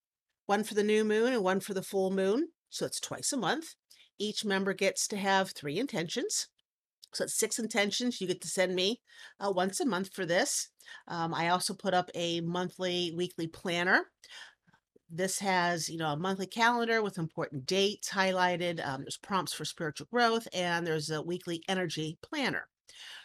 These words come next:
We also have a monthly webinar, um, which starts back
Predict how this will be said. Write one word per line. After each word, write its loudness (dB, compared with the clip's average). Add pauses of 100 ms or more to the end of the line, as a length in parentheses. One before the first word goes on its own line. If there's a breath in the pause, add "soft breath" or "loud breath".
(320 loud breath)
We 4
also 0
have 4
a 0
monthly -2
webinar, 4 (920)
um, -8 (400)
which -4
starts 2
back 2